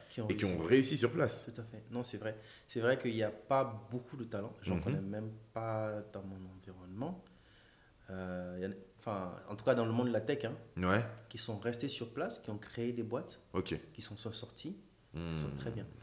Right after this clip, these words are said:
Speaker 1: En fait,
Speaker 2: Donc, manque de
Speaker 1: euh,
Speaker 2: représentation, forcément,
Speaker 1: manque
Speaker 2: le
Speaker 1: de
Speaker 2: mindset ne peut pas
Speaker 1: représentation.
Speaker 2: suivre.
Speaker 1: Ouais. Manque de représentation, euh, c'est vrai. Non, mais c'est une ré-, c'est, c'est vrai. Je me rendais pas compte,
Speaker 2: Mhm.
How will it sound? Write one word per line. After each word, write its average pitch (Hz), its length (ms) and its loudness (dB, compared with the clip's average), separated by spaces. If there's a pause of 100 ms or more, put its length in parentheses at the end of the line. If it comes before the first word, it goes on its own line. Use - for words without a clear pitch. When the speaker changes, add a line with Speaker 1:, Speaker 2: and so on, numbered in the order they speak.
(340)
Speaker 1:
En 104 80 -4
fait, 131 280 2
Speaker 2:
Donc, 104 400 8
manque 104 180 8
de 95 60 10
Speaker 1:
euh, 92 40 10
Speaker 2:
représentation, 87 680 4
forcément, 101 680 0
Speaker 1:
manque 120 320 -2
Speaker 2:
le 90 100 10
Speaker 1:
de 90 60 8
Speaker 2:
mindset 90 260 8
ne - 60 6
peut 82 180 2
pas 104 100 8
Speaker 1:
représentation. - 100 4
Speaker 2:
suivre. 104 200 2 (340)
Speaker 1:
Ouais. 101 120 -14 (220)
Manque 120 260 0
de 123 80 2
représentation, 117 1120 -2 (600)
euh, 98 360 -8
c'est - 180 0
vrai. 107 260 -6
Non, 139 100 2
mais 135 80 4
c'est 120 140 0
une 117 60 -2
ré-, 113 80 -6
c'est, - 160 -6
c'est 113 160 0
vrai. 110 180 -2
Je 107 80 -2
me 117 80 4
rendais 120 220 8
pas 160 120 6
compte, 160 320 0 (120)
Speaker 2:
Mhm. 98 220 -2